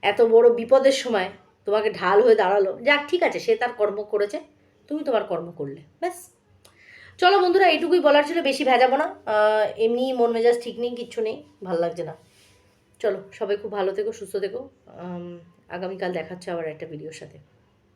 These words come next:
ততক্ষণের জন্য টাটা। আর সত্যি কথা বলে যাচ্ছি, আম, চার যেখানে দেখব,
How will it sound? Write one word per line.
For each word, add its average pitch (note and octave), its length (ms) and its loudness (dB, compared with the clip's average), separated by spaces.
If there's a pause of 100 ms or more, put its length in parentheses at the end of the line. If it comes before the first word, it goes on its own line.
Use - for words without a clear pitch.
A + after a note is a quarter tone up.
ততক্ষণের F3 360 -14
জন্য - 220 -18
টাটা। - 200 -18 (460)
আর F3 360 -4
সত্যি A3 280 -8
কথা A3+ 140 -2
বলে A3 200 0
যাচ্ছি, A#3 380 -4 (360)
আম, D#3+ 480 -8 (1000)
চার B3 300 4
যেখানে A#3+ 340 -2
দেখব, G3+ 420 -2